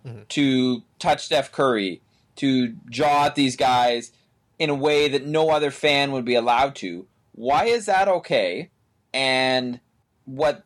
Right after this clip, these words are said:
Speaker 2: the Golden State, uh, owner, uh, or part owner did, why is that not okay? I mean, uh, granted, I don't really think either is okay, but I think when you're banning, uh, Mark Stevens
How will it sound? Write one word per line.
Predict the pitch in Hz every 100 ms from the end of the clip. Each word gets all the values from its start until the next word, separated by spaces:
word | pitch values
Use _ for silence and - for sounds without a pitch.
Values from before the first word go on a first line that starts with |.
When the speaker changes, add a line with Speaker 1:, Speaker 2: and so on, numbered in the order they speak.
| _
Speaker 2:
the | - 143
Golden | 127 151 147
State, | - 160 147 117 _ _
uh, | 131 123 -
owner, | 147 170 131 107 127 - _ _ _ _ _ _ _
uh, | 113 110
or | 110 107
part | - 151 110
owner | 110 104 98
did, | 90 85 123 - _ _ _ _ _ _ _ _ _
why | 131 143
is | 165 170
that | 170 147
not | 139 135 151
okay? | 127 107 67 - -
I | 147
mean, | 170 170 160 - _ _ -
uh, |
granted, | 139 175 165 127
I | 117 123
don't | 139 131
really | 131 120
think | 123 120 104 -
either | 156 240 185
is | 117 104
okay, | 98 95 95 90 131 - _ _ _ _ -
but | 135 127 -
I | 135
think | 131 165 160
when | 160 151
you're | 139
banning, | 127 151 165 170 160 156 143
uh, | 127 123
Mark | 135 135
Stevens | - - 185 156 104 123 196